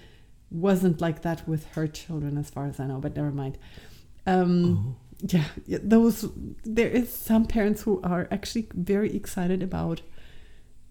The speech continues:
Speaker 1: being on the playground with their children. And, uh, wait a second. You
Speaker 2: Hmm.
Speaker 1: are a little bit like that as well.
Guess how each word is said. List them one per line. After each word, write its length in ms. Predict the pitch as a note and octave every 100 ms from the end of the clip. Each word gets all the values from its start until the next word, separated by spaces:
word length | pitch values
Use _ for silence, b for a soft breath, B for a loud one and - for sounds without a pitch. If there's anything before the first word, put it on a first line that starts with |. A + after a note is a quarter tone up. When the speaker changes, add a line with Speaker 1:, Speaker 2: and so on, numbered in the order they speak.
| - - -
Speaker 1:
being 220 | G3+ G3+ F#3+
on 100 | G3
the 60 |
playground 540 | G3 G#3+ G3+ G#3 G#3+ G#3
with 160 | B3 B3
their 120 | G#3+
children. 560 | - G3+ F3 D#3+ D3 -
And, 260 | F3+ E3 -
uh, 120 | A3 - - - -
wait 200 | B3+ C#4+
a 40 | F3+
second. 380 | D#3+ D3 B2 - b b b -
You 100 | C#4
Speaker 2:
Hmm. 40 | D4+ A3+
Speaker 1:
are 80 |
a 40 | A3
little 240 | G3+ G3
bit 180 | F3 F3+
like 220 | E3 D3+
that 160 | D#3+ -
as 160 | - -
well. 220 | D3 C#3+